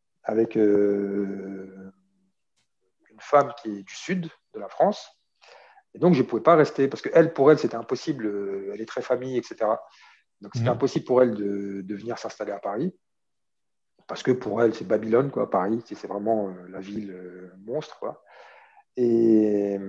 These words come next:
Speaker 1: et donc, voilà, comme elle est d'Avignon, moi, c'était pas non plus possible d'aller à Avignon parce que c'est vraiment trop petit comme, comme ville.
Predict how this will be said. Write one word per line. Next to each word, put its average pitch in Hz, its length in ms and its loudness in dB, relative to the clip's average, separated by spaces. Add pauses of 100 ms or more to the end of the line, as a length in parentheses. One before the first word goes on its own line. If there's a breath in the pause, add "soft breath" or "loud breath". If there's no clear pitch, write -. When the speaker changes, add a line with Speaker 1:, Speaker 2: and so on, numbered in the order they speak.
(120)
Speaker 1:
et 117 80 -4
donc, 147 200 8
voilà, 113 360 0
comme 143 140 0
elle 143 100 12
est 143 40 12
d'Avignon, 135 680 6
moi, 120 200 2
c'était 156 180 -4
pas 131 140 6
non 135 120 2
plus 131 160 -8
possible 127 320 -8
d'aller 107 160 0
à 104 40 0
Avignon 113 280 -6
parce - 120 -16
que 107 80 -18
c'est 101 120 -12
vraiment 123 180 -2
trop 123 160 -6
petit - 260 -14
comme, 95 380 -10
comme 101 180 -10
ville. 160 260 2